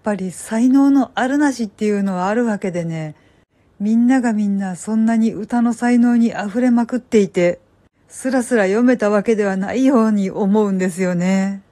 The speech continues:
でもやっぱりちゃんとしたものが読めないと、「えー、あそこのあの人名門の家柄なのにこんな程度なの？」とか言われちゃうのが絶対わかってるわけだし、下手に代筆頼んじゃったりなんかすると才能ないの一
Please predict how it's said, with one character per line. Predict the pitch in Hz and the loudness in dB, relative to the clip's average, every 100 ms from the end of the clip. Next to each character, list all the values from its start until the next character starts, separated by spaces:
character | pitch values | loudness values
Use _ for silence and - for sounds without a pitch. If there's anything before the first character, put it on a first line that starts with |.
| _ _ _ _ - | _ _ _ _ -12
で | 190 247 | -4 0
も | 247 196 | 0 0
や | 185 | -2
っ | 190 | -4
ぱ | - 226 | -2 -2
り | 196 185 | -2 -8
ち | - 214 | -6 -4
ゃ | 220 | -2
ん | 214 | -2
と | 233 | -4
し | 220 | -4
た | 240 | -2
も | 233 233 | 0 2
の | 233 226 | 0 0
が | 214 196 185 | 0 -2 -2
読 | 180 185 | -4 -4
め | 202 208 | -2 -2
な | 202 | -2
い | 185 | -2
と、 | - 175 165 160 - _ _ | -4 -4 -4 -4 -8 _ _
「え | - 202 226 247 254 254 | -8 -4 -2 0 0 -2
ー、 | |
あ | 220 | -4
そ | - 240 | -6 -2
こ | 254 | 2
の | 254 254 | 4 4
あ | |
の | 254 254 | 2 0
人 | - 220 | -2 0
名 | 220 247 | 2 4
門 | 247 269 254 | 4 4 4
の | 262 | 4
家 | 254 269 | 2 0
柄 | 269 269 | 0 0
な | 269 269 | 2 2
の | 247 | 2
に | 220 | -2
こ | - 254 | -4 -2
ん | 277 311 | -2 -2
な | 311 | -4
程 | 311 320 320 302 | -4 -4 -2 -2
度 | 277 | 0
な | 262 | 0
の？」 | 233 208 202 214 | 0 -2 -4 -4
と | 226 | -2
か | 202 | 0
言 | 196 208 | 0 2
わ | 220 | 0
れ | 220 | 0
ち | 226 | 0
ゃ | 214 | 0
う | |
の | 214 190 | 0 0
が | 185 | -2
絶 | 175 180 - | -2 -6 -4
対 | 233 233 | 0 2
わ | 226 | 2
か | 226 | 0
っ | 247 | -2
て | - 202 | 0 0
る | 185 | 0
わ | 180 | -2
け | 180 | -2
だ | 190 | -4
し、 | - 170 - _ _ _ _ | -6 -14 -16 _ _ _ _
下 | 214 | -10
手 | - 285 | -4 0
に | 277 196 | 0 0
代 | 165 202 226 | -2 -2 -2
筆 | - - 233 | -6 -10 -6
頼 | 208 233 254 | 0 2 4
ん | |
じ | 240 | 4
ゃ | 196 | 0
っ | |
た | - 202 | -2 -4
り | 190 | -4
な | 180 | -4
ん | 180 | -6
か | 185 180 | -6 -6
す | 196 | -6
る | 180 | -8
と | 185 | -10
才 | - 220 254 | -6 0 2
能 | 269 269 | 4 6
な | 262 | 6
い | 254 | 6
の | 208 | 4
一 | 190 | 0